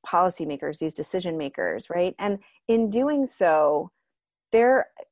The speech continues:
forcing us and forcing those decision makers to look beyond the crime and look at the individual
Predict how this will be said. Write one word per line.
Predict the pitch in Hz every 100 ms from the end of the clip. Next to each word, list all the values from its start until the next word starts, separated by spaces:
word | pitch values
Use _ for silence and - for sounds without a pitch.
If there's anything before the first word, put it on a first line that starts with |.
| - -
forcing | 277 311 - 208 180 -
us | 147 120 156 165
and | 180
forcing | - 262 233 220
those | 196
decision | 196 175 175 160 156
makers | 143 139 135 143
to | -
look | 180 180
beyond | 170 156 143 143
the |
crime | 139 143 131 92 - - _
and | 175
look | 190 185
at | 185
the | 160
individual | 147 135 - - - - _